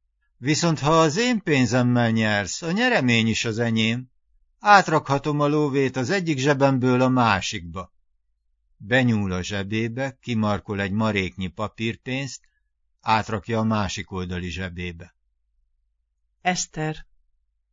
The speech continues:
Speaker 1: Bólint Olivérnek, kissé megütközve, de meg irigykedve nézi Andrást.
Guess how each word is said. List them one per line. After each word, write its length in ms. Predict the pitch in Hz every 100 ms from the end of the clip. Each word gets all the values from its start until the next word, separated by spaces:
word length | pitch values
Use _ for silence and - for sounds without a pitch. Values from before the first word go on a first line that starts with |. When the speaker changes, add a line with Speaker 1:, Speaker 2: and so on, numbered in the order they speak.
| -
Speaker 1:
Bólint 560 | 107 139 143 107 98
Olivérnek, 960 | 107 110 113 131 131 123 147 151 _ _ _
kissé 400 | _ 110 - 127
megütközve, 920 | 123 123 104 107 - 120 101 110 123 131
de 160 | 120
meg 300 | 117 117 107
irigykedve 840 | 120 156 143 117 - - 101 95 104
nézi 360 | 104 95 101
Andrást. 720 | 98 98 87 98 - - -